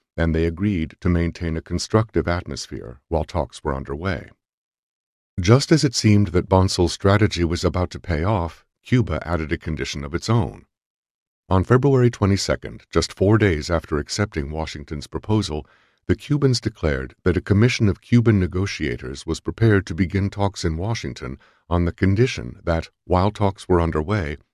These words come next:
neither the Eisenhower administration nor the Congress would undertake any action which might cause harm to the Cuban economy or people.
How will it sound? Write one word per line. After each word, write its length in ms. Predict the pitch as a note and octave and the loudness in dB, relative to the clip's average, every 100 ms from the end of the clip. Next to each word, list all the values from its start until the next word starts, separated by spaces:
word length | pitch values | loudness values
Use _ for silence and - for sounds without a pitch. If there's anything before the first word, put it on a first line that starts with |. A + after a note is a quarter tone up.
| _ _ _ | _ _ _
neither 320 | E2 F2+ F2 | -2 0 0
the 160 | E2+ D#2+ | -2 -2
Eisenhower 580 | F2+ F#2+ F2+ F#2 E2 E2 | -2 -2 -2 -2 0 0
administration 840 | D2 E2 D#2+ - D#2 - F2+ F2 | -2 -6 -6 -4 -4 -4 -10 -10
nor 220 | E2+ F2 F#2+ | -2 0 2
the 100 | F#2+ | 0
Congress 560 | A2+ A#2+ G#2+ B1 - - _ _ - | 0 0 0 -4 -8 -14 _ _ -2
would 160 | F2 | 2
undertake 480 | F2+ E2 - F#2 - | 2 2 -2 -4 -2
any 240 | G2 B2 | 0 2
action 520 | A2+ C#2 - E2 D2 C#2+ _ _ - | 0 -4 -8 -10 -10 -12 _ _ -6
which 240 | E2+ - | -4 -2
might 260 | F2 F2+ - | -2 -2 -4
cause 300 | - E2 E2 | -6 -4 -4
harm 500 | - G#2+ A1+ A1+ C#2 _ - | -6 -6 -8 -12 -16 _ -4
to 80 | |
the 120 | F2+ D#2+ | -2 -2
Cuban 360 | - F2+ D#2+ | -2 -2 -2
economy 600 | D#2+ - D#2+ D2 C2+ C2 - _ _ | -6 -8 -8 -8 -10 -12 -16 _ _
or 160 | - D2+ | -2 -2
people. 420 | - E2+ - - | -2 -6 -6 -20